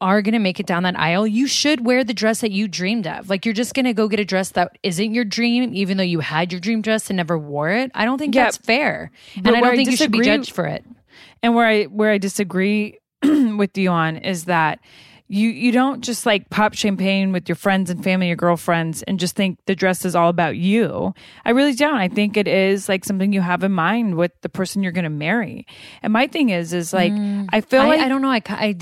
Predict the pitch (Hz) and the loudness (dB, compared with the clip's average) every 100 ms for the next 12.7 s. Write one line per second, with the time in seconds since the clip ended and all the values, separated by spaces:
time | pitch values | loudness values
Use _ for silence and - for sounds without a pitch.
0 | 220 247 330 381 220 403 277 294 349 - | 0 4 4 4 4 4 4 4 2 -2
1 | - - 226 202 196 214 254 - 185 262 | -10 -2 0 2 2 2 2 0 0 0
2 | 247 160 170 - 202 185 - - - - | -2 -2 -4 0 0 0 -6 -20 -20 -20
3 | - 220 240 247 220 214 208 403 - - | -4 2 4 4 4 4 2 -2 -8 -16
4 | - - - - 220 208 214 262 269 269 | -20 -20 -20 -16 -2 2 4 4 2 2
5 | 247 269 240 277 - 185 175 180 220 208 | 2 0 -2 -4 -2 0 0 -2 -4 -6
6 | 202 233 220 190 220 294 247 220 196 - | -2 0 2 2 2 -2 0 0 0 0
7 | 196 165 185 175 165 - 78 - 214 208 | 0 2 0 0 -4 -2 -6 -2 0 2
8 | 220 226 262 233 - 254 247 220 - 208 | 4 4 4 2 0 2 2 2 -2 0
9 | 208 247 190 - - - _ 240 226 - | 2 2 0 -4 -16 -20 _ 0 2 2
10 | 226 285 339 311 262 196 180 175 165 165 | 2 2 0 0 0 2 2 2 0 -2
11 | 180 185 185 170 - - 175 - 180 160 | -4 -4 -2 -2 -2 -4 -6 -6 -4 -4
12 | 156 170 147 156 143 147 - | -2 -4 -4 -4 -4 -10 -14